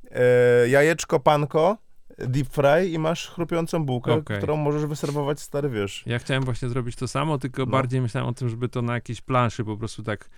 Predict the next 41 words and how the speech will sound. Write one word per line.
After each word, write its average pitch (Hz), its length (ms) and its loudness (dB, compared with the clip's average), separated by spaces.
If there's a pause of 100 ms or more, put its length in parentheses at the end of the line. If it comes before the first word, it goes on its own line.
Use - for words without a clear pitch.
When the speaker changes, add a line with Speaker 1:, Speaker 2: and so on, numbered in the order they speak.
(220)
Speaker 2:
w 107 400 0
ringu 123 180 6
Speaker 1:
Też. 98 360 4
Speaker 2:
ugnieść 156 640 0
i 123 320 -2 (260)
jedna, 120 320 -2
druga 120 500 -2
i 117 320 -8
Speaker 1:
Też 120 220 0
da 101 120 0
radę. 90 240 0
Speaker 2:
ekstra. 95 200 -6 (180)
Speaker 1:
E, 101 460 -4
myślę, 110 300 -6
że 104 260 0
w-, 95 400 -14
wiele 113 240 0
dróg 95 220 -8
prowadzi 92 500 -6 (260)
do 113 140 2
Rzymu. 95 300 -4 (440)
No 165 80 2
właśnie, 151 300 4
więc 131 220 -2
masz 156 340 2
od, - 320 0 (220)
ale 175 160 4
dobra, 156 220 6
ale 120 280 4
taka 160 340 0
konwencja, 165 560 2
bo 147 240 -2
z-, 143 120 -8
nawet 151 240 -2
zadałeś 156 300 2
pytanie, 165 320 2
jaka 135 180 0
jest 123 140 -2
moja 160 220 2
ulubiona 117 360 0
bułka. 107 400 -4